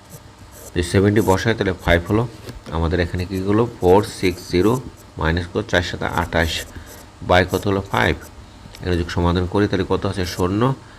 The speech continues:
আট আছে, আহ, ষোলো কত হলো? ষাট হলো, এক হওয়ার একশো ষাট by পাঁচ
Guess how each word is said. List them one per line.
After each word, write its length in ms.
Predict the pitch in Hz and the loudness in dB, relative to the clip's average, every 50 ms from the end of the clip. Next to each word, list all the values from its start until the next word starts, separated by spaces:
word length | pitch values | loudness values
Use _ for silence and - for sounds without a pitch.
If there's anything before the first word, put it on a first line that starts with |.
| - - - - - - - - | -20 -20 -20 -20 -20 -20 -16 -4
আট 300 | - 82 98 98 101 - | 2 4 4 4 4 2
আছে, 320 | 98 - - - 131 151 160 | 0 -2 -2 -2 -2 -2 -2
আহ, 800 | - - - - - - - - - - 87 87 87 87 85 82 | -4 -10 -20 -20 -20 -20 -20 -20 -10 -4 -2 0 2 2 2 2
ষোলো 440 | 82 - 101 92 90 90 90 87 | 0 0 0 2 4 4 2 2
কত 180 | 87 98 95 95 | 0 0 -2 -2
হলো? 160 | 95 98 101 | -4 -4 -4
ষাট 340 | 98 - - 98 92 92 92 | -6 -6 -6 -4 -4 0 2
হলো, 120 | 101 101 | 2 2
এক 200 | 95 90 - - | 2 2 -2 -4
হওয়ার 420 | 90 95 101 110 - - - 107 95 - - - | 0 2 2 2 0 -2 -4 -6 -6 -6 -6 -6
একশো 220 | - 82 - - 85 | -6 -6 -4 -6 -6
ষাট 540 | - - - 82 80 85 - - - - 82 | -6 -2 0 2 2 2 0 -2 -6 -4 -2
by 80 | 80 80 82 - | -2 -2 -2 0
পাঁচ 260 | 92 101 104 104 | 0 0 0 -2